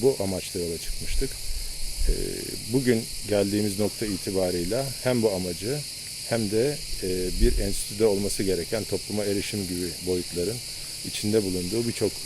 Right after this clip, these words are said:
e, yeni fonksiyonlarımızı yerine getiriyoruz. E, işte bunların içinde, e, lise öğretmenlerine yönelik bir program başlatmıştık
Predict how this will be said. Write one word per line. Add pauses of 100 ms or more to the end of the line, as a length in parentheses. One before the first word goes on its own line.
(100)
e,
yeni
fonksiyonlarımızı
yerine
getiriyoruz. (720)
E, (320)
işte (100)
bunların
içinde, (600)
e, (920)
lise
öğretmenlerine
yönelik
bir
program
başlatmıştık